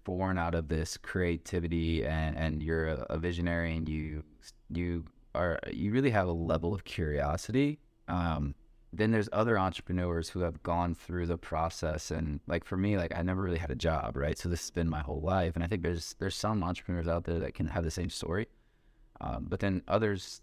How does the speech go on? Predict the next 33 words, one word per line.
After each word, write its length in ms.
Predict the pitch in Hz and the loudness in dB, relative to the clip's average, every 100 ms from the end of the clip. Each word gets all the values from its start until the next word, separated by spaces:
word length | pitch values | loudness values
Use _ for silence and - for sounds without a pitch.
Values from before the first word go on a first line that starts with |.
| - | -2
there's, 540 | 92 90 85 - - | 2 2 0 -6 -6
they, 220 | - 87 | 0 0
they've 180 | - 87 | 2 0
gone 200 | 87 90 | 0 0
through 120 | 92 | 0
the 80 | 85 | -4
corporate 340 | - - - 80 | -4 -6 -4 -2
America 520 | 101 107 101 104 101 | 0 2 0 2 2
and 340 | 92 78 76 - - | 2 0 -4 -8 -6
they've 220 | 82 82 - | -2 -2 0
built 220 | 95 92 | 0 0
their 100 | 90 | -2
skill 320 | - - 92 | -2 -2 -2
set 320 | 87 95 90 | 0 0 0
and 280 | - 71 73 - - - | 0 -2 -4 -10 -20 -8
their 140 | - 82 | -4 -4
experience, 500 | - 85 85 87 - | -2 -2 0 -2 -2
and 80 | |
now 120 | 78 80 | 0 0
they've 160 | 82 | 0
been 120 | 78 | -2
able 180 | 76 73 | -2 -2
to 80 | 71 | -2
use 280 | 82 98 80 | 0 0 0
that, 280 | 78 73 - - _ - - - - | -2 -2 -4 -14 _ -20 -20 -18 -4
um, 340 | 90 80 71 - - - - - | -2 -2 -4 -10 -16 -20 -16 -8
which 360 | - 107 - - - _ _ _ _ - - | -6 -4 -6 -10 -16 _ _ _ _ -20 -10
neither's 420 | - 107 120 101 85 - - - - | 0 2 4 2 -2 -10 -20 -20 -16
right 280 | - 95 98 | 0 2 4
nor 220 | 95 90 | 2 0
wrong. 480 | 82 87 92 80 78 - _ _ - | 0 2 2 0 -2 -6 _ _ -6
I 100 | 80 | -4
think 320 | 87 92 85 | 0 0 -2